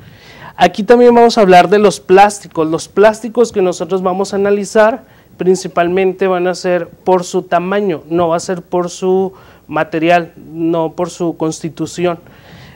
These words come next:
Eh, nosotros lo manejamos como son macroplásticos, que son mayores a veinticinco milímetros,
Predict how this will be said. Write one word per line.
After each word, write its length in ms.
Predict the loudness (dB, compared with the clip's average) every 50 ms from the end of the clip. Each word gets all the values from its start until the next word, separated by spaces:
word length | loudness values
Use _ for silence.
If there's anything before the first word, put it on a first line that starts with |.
| _
Eh, 420 | -4 0 2 2 4 4 2 2 2 0
nosotros 380 | 0 0 0 0 2 4 6
lo 140 | 6 6 6
manejamos 680 | 6 6 4 4 2 4 2 2 4 4 4 4 2 0
como 420 | -4 -2 -2 0 2 0 0 0
son 340 | 0 0 2 2 2 2 2
macroplásticos, 1120 | 2 4 4 4 4 4 2 0 2 4 4 4 4 4 2 -2 -8 -4 2 2 2 2 2
que 120 | -2 -4
son 200 | -4 -2 -2 0
mayores 460 | 0 0 0 0 0 0 -2 -2 -4
a 60 | -4
veinticinco 600 | -4 -4 -6 -6 -10 -12 -12 -12 -12 -10 -10 -10
milímetros, 720 | -8 -8 -8 -6 -6 -6 -6 -4 -2 -2 -2 -2 -2 -6 -18